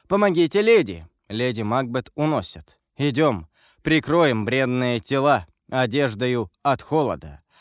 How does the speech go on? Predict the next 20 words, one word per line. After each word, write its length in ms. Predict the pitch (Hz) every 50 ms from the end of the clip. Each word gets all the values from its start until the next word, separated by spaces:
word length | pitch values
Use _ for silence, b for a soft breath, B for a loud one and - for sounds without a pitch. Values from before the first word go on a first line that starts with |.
| b b b
а 140 | - 147 139
после 440 | - 139 147 147 - - 139 139 135
расследуем 680 | 143 139 - - - 147 170 185 165 117 110 98 92 87
кровавое 540 | - 113 120 117 120 123 123 120 123 127 120
злодейство». 760 | 104 135 139 139 127 156 143 113 - - - 76 80 78 - _ _ _
Потрясены 680 | - 135 131 - - 117 110 - - 117 110 120 123 120
мы 100 | 113 107
страхом 520 | - - - 123 127 120 - - 117 113
и 100 | - 107
сомнением, 760 | 101 - - 117 113 113 123 139 131 113 95 90 87 85 80 b b b b b b
но 160 | 135 139 139
я 200 | 127 127 131 131
на 140 | 131 135 127
Божью 380 | 117 135 139 120 107 123 123
помощь 400 | 101 - 143 139 139 123 - - -
уповая 560 | 139 113 131 123 117 135 143 139 135 131 117 b b b b
бросаю 580 | b 151 170 160 139 - - 147 147 143 147 147
вызов 460 | 127 120 170 196 175 113 107 117 107
вероломным 640 | 104 110 127 131 131 131 139 139 135 135 131 127 113
козням 580 | - - 202 196 147 95 104 101 87 80 76